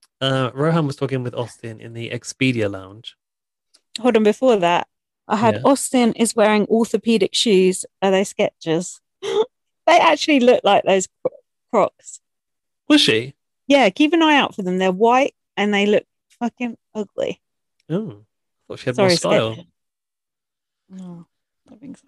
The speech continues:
Speaker 1: Um, I've got a question. So Rohan was talking with Austin in the Expedia
Speaker 2: Oh.
Speaker 1: lounge. So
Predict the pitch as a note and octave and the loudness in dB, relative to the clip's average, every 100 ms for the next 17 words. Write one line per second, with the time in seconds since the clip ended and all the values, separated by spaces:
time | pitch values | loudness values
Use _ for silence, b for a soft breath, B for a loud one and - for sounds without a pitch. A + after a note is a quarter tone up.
0 | - F3 F3+ F3 - _ _ _ _ _ | -4 0 0 -2 -6 _ _ _ _ _
1 | - - - - C3+ - A#2+ A2 C3+ - | -14 -6 -4 0 -2 -2 -14 -16 -12 -6
2 | D#3 D3+ F3+ G3 E3 A#2+ A#2 A#2+ - B2+ | -4 -2 -2 -2 -4 -6 -10 -18 -18 -18
3 | - C#3+ B2+ C3+ B2+ A#2+ _ _ _ _ | -8 -8 -8 -12 -12 -14 _ _ _ _
4 | C3+ B2 A2+ _ _ C#3+ B2+ - _ G#2+ | -10 -8 -8 _ _ -8 -6 -10 _ -20
5 | A2+ _ B2 A#2+ - - G3+ G#3+ G3+ E3+ | _ _ -16 -14 -14 -6 -2 -2 -2 -4
6 | G#2 - - C#3 C3+ - | -10 -20 -4 0 2 0